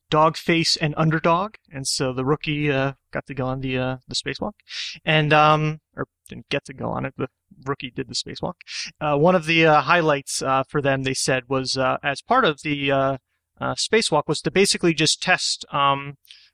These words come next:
you know, the thermal, uh, influence of kind of just sitting up there in space. And so they got to hang on the arm for forty-five minutes and just really do nothing but observe.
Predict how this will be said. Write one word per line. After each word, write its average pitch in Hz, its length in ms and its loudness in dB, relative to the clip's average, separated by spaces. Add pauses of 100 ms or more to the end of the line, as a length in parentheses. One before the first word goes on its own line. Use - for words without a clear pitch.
you 139 100 -6
know, 135 160 2
the 135 120 -2
thermal, 143 720 2
uh, 131 300 0 (380)
influence 156 520 2
of 139 180 -2
kind 151 180 2
of 143 40 -6
just 143 200 -6
sitting 160 260 -2
up 156 140 -2
there 143 160 2
in 139 60 -6
space. - 300 -2
And 143 80 -6
so 165 140 0
they 151 100 2
got 165 200 0
to 160 100 -4
hang 196 300 0
on 170 220 2
the 156 240 2
arm 151 380 2
for 135 200 -6
forty-five 156 520 0
minutes 147 380 -2 (320)
and 147 140 -2
just 156 240 2
really 190 260 0
do 160 160 2
nothing 147 380 0
but 135 260 0
observe. 131 480 -4